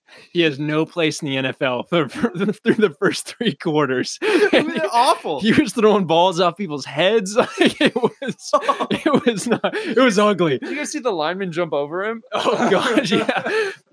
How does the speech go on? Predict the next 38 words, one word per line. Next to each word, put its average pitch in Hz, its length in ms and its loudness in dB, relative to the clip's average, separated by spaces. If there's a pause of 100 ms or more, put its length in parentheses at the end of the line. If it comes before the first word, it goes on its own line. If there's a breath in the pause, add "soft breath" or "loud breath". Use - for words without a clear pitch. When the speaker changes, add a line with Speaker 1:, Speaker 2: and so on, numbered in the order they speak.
(100)
Speaker 1:
They, 202 200 2
I 190 100 0
mean, 240 140 2
they 247 100 2
compare 240 320 2
the 262 100 2
guy 208 160 4
to 196 100 -2
Russell 170 400 0
Wilson, 180 580 2
um, 147 440 0 (460 loud breath)
but, 160 300 2 (300)
I 180 180 0
mean, 175 240 2
Speaker 2:
Oh, - 20 0
man. 175 80 4
Speaker 1:
Russell, 175 420 0
he's 180 220 -2
got, 180 240 2
he's 165 160 -6
got 156 160 0
some 139 140 -10
shoes 147 280 -4
to 143 100 -8
fill 127 260 -8
if 117 100 -12
he 147 60 -12
wants 131 220 -6
to, 131 100 -14 (120)
if 127 220 -10
he 131 60 -12
wants 123 220 -6
to - 60 -16
be 123 60 -12
compared 127 360 -6
to 117 60 -8
Russell 120 360 -4
Wilson. 120 480 -6